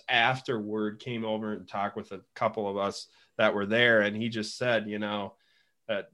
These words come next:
now it was speed, and now it, it sounds like it might be the weight. And I think he's using that as motivation. He'll never say that he is. Like, I asked him, "Is that motivation for you?" And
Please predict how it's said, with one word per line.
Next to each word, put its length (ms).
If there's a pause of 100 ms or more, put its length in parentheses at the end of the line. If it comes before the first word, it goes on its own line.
(140)
now 360
it 120
was 180
speed, 540
and 180
now 460
it, 140
it 160
sounds 300
like 180
it 120
might 300
be 100
the 140
weight. 380 (360)
And 100
I 60
think 240
he's 240
using 400
that 380 (360)
as 200
motivation. 680
He'll 160
never 360
say 340
that 160
he 140
is. 320
Like, 200
I 200
asked 360
him, 120
"Is 140
that 220
motivation 680
for 200
you?" 280
And 160